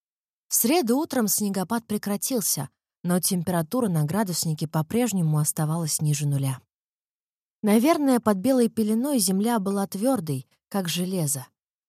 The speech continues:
Уилки предупреждал Блэкберна, что зимой случаются такие дни, поэтому оставил своему молодому преемнику колоду карт и целую полку романов Зейна Грея. Страницы в книгах были хрупкие,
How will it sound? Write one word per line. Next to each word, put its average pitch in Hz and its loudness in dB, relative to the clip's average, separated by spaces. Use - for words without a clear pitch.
Уилки 269 -2
предупреждал 220 0
Блэкберна, 175 -2
что 175 -6
зимой 180 -2
случаются 170 -4
такие 143 -6
дни, 143 -2
поэтому 240 2
оставил 190 0
своему 170 0
молодому 170 -2
преемнику 165 -4
колоду 160 -2
карт - -4
и 175 -6
целую 185 -2
полку 175 -6
романов 151 -2
Зейна 147 -2
Грея. 135 -6
Страницы 277 -2
в - -16
книгах 254 -4
были 226 0
хрупкие, 156 -6